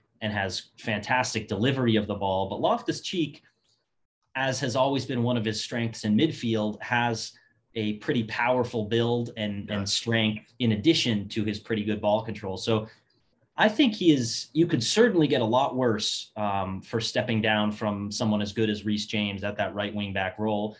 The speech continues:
Speaker 2: Mm-hmm.
Speaker 1: And I think Loftus-Cheek presents a profile, um, with physicality, but also technical ability going forward that is not brutally far off,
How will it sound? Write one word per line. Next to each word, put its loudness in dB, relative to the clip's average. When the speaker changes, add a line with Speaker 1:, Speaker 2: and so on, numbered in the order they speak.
Speaker 2:
Mm-hmm. -10
Speaker 1:
And -4
I -2
think -4
Loftus-Cheek -2
presents 0
a -4
profile, 0
um, -2
with -6
physicality, 4
but 0
also 0
technical -2
ability 0
going -4
forward -2
that 4
is -2
not -2
brutally 4
far 2
off, -2